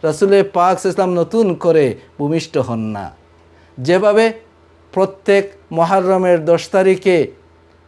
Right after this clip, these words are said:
মূসা আলাইহিস সালাতু ওয়াস সালাম তিনি ফুরাত নদী, তিনি সেই নীল নদ তার বাহিনীকে নিয়ে, তার অনুসারীদেরকে নিয়ে, তার উম্মতদেরকে নিয়ে প্রতি মুহররমে পার হন না।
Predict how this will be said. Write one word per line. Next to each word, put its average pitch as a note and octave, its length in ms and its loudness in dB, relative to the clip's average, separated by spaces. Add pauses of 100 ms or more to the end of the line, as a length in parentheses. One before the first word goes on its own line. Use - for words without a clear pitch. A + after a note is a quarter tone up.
(160)
মূসা G3 480 2
আলাইহিস F#3+ 440 0
সালাতু F3 420 2
ওয়াস E3+ 200 -2
সালাম E3+ 420 2 (380)
তিনি D#3+ 440 0 (400)
ফুরাত E3 420 0
নদী, D3 460 -2 (500)
তিনি D#3+ 280 -4
সেই E3+ 280 -2
নীল F#3 380 2
নদ F3 240 2 (1600)
তার D#3+ 300 2
বাহিনীকে F#3+ 600 2
নিয়ে, C#3+ 380 0 (340)
তার E3 240 2
অনুসারীদেরকে F#3+ 840 2
নিয়ে, E3+ 380 0 (240)
তার E3+ 180 2
উম্মতদেরকে F#3+ 720 2
নিয়ে F3 380 0 (240)
প্রতি F3+ 300 0
মুহররমে F3 640 0
পার C#3+ 340 0
হন C3 180 -4
না। A2+ 340 -6